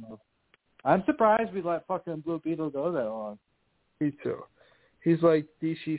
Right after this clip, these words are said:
Speaker 2: Spider-Man. Fucking amazing. Gotta love Blue Beetle. Uh,
Speaker 1: I fuck with Blue Beetle. He's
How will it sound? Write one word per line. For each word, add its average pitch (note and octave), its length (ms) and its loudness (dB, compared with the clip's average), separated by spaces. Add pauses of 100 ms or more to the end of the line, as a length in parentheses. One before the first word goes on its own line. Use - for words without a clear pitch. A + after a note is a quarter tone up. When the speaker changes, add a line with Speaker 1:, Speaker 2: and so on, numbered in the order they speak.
Speaker 2:
Spider-Man. B2+ 680 -4
Fucking C#3+ 260 -2
amazing. F#2+ 380 -6 (560)
Gotta D3+ 140 6
love D3 260 4
Blue C3+ 160 0
Beetle. F2 400 -6 (1800)
Uh, B2 220 2
Speaker 1:
I D#3 180 6
fuck F#3 220 4
with D3+ 80 -2
Blue C#3 140 -2
Beetle. B2+ 340 0
He's A2 80 -10